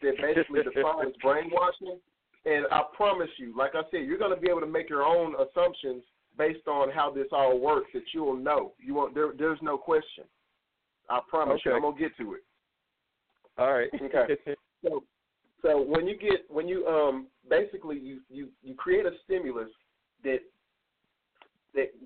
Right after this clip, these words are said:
Speaker 1: draws the attention out of the subject. Like, say, for example, uh, a kid sitting down watching T V, or a person, uh, listening to the radio or whatever, driving to work or whatever. You wanna put them at a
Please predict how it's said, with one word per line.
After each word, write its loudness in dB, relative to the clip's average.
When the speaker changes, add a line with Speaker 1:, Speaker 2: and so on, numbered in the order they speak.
Speaker 1:
draws 4
the -4
attention -8
out -4
of -6
the -16
subject. -4
Like, -2
say, 0
for -6
example, -6
uh, -2
a -2
kid -2
sitting -2
down 2
watching -2
T -12
V, -18
or 4
a -2
person, -2
uh, 2
listening -2
to -4
the -4
radio 0
or -2
whatever, 0
driving -4
to -8
work -6
or -10
whatever. -2
You -6
wanna 0
put -2
them -2
at 2
a -4